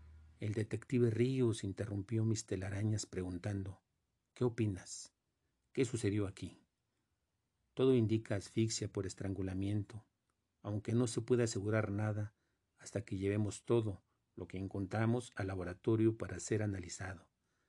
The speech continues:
y se haga la necropsia de ley", le respondí. "En cuanto tengas los resultados del laboratorio, házmelo saber", exclamó. Cuando el detective Ríos se retiró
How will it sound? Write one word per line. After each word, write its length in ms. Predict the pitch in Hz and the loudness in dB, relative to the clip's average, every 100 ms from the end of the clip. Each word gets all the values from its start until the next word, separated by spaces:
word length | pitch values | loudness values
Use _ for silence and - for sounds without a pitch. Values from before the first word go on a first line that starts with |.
| _ _ | _ _
y 120 | - 98 | -10 -6
se 200 | 110 104 | -2 0
haga 220 | 110 107 | 2 0
la 100 | 98 | -2
necropsia 540 | 95 - 104 - 101 | -6 -4 -4 -4 -6
de 100 | 92 | -4
ley", 380 | 92 101 98 95 _ _ _ - | -4 -2 -4 -8 _ _ _ -12
le 120 | 92 | -10
respondí. 640 | 87 90 - 92 90 90 - _ _ _ _ _ _ _ _ _ _ _ _ _ _ _ _ _ _ _ - | -8 -10 -8 -8 -8 -10 -16 _ _ _ _ _ _ _ _ _ _ _ _ _ _ _ _ _ _ _ -4
"En 120 | 110 | -2
cuanto 300 | 101 95 110 | 0 0 0
tengas 300 | - 139 135 | 2 4 4
los 120 | 101 | 4
resultados 580 | 92 90 92 87 107 113 | 0 -2 -2 0 2 4
del 100 | 95 | 2
laboratorio, 720 | 87 85 85 107 101 104 107 - - | 0 -2 -2 0 0 0 -2 -8 -4
házmelo 320 | 107 107 92 | 0 0 -2
saber", 500 | 87 90 92 98 - _ _ - | -4 -6 -4 -6 -6 _ _ -8
exclamó. 560 | - - 87 92 90 _ _ _ _ - - - - _ _ _ _ _ | -4 -2 -2 -2 -6 _ _ _ _ -20 -20 -20 -20 _ _ _ _ _
Cuando 260 | 104 98 98 | -2 0 0
el 60 | |
detective 540 | 95 - 110 - 135 120 | 0 -2 -4 0 2 2
Ríos 380 | 113 123 117 | 2 4 4
se 100 | - | 2
retiró 580 | 95 85 - 92 101 95 | -4 -4 -2 0 -2 -4